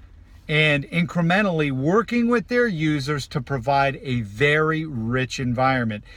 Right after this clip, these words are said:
And one thing that they did throughout, and that we've made much easier and much richer in the new updated SharePoint, is the introduction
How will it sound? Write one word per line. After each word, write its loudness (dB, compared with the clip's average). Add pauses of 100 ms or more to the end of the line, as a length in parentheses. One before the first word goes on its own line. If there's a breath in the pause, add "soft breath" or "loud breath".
(140 loud breath)
And -2
one 0
thing -2
that -8
they 0
did -4
throughout, 0 (300 loud breath)
and 0
that -4
we've -4
made 0
much 0
easier -2
and -4
much -4
richer 0
in -4
the -2
new 0 (420 loud breath)
updated 0
SharePoint, -2 (340 loud breath)
is 2
the -6
introduction -4